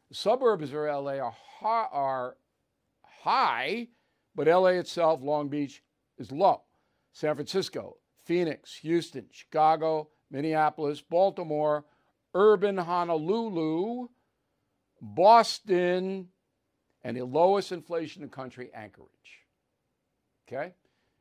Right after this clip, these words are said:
Now, low inflation means there's increased competition in those areas so that people can't raise the prices as high as they would like to because somebody will undercut them.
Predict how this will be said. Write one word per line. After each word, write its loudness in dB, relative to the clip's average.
Now, -4
low 0
inflation -6
means -8
there's -10
increased -14
competition -16
in -6
those -4
areas -4
so -8
that -12
people -18
can't -12
raise -10
the -20
prices -12
as -20
high -6
as -12
they -14
would -18
like -4
to -16
because -8
somebody -6
will -12
undercut -10
them. -20